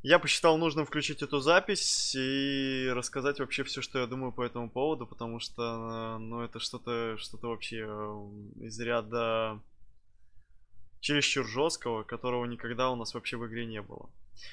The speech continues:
В общем и целом, ближе к сути, повышенные фонды и опыт на всё лето, то есть до конца лета разработчики игры делают икс два фонды и икс три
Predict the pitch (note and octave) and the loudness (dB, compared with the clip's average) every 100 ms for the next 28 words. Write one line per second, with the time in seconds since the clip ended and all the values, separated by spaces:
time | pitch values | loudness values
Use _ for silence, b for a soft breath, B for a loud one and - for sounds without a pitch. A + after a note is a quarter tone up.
0 | B D#3 F#3 A3+ G3+ - G3 D3 B2 A2+ | B 6 6 6 4 8 10 10 8 0
1 | A2 C3 D3+ D3 D3+ - D#3 C3 - A2+ | -2 2 4 4 0 0 0 0 -2 -4
2 | A2 A2 A2 A2 C3 D3 F3 E3 D#3 C#3+ | -4 -2 -4 -2 0 2 2 0 -2 -2
3 | E3 E3+ E3 C3 B2+ B2+ D#3 D#3 B2+ - | 2 2 2 0 0 4 4 2 -2 -2
4 | A#2+ - C3 A#2 A2 G#2+ - C3 C3 A2 | -4 -2 -2 -2 -4 -6 -4 -2 -2 -4
5 | A#2+ B2+ B2 D#3+ C3 B2+ B2 B2 A#2 A2 | -4 -4 0 0 2 0 0 0 -2 -2
6 | A2+ A#2+ B2+ - A#2+ A#2 A#2+ C3 C#3 - | -4 -4 -4 -4 -6 -6 -2 -2 -4 -8
7 | - B B B B B B B B B | -14 B B B B B B B B B
8 | C3+ F#3+ A#3+ B3+ A#3 A3+ - _ - - | 6 10 10 12 8 6 -4 _ -20 -20
9 | - - - D3+ C3 D#3+ E3 E3+ D#3+ D3+ | -14 -6 0 0 4 8 8 8 4 6
10 | G3 A3+ - - - F3+ - G3 F#3+ - | 6 4 -2 -8 0 0 2 2 6 6
11 | - - - - - D#3 D#3 A#2 | 6 2 -8 -2 2 4 4 0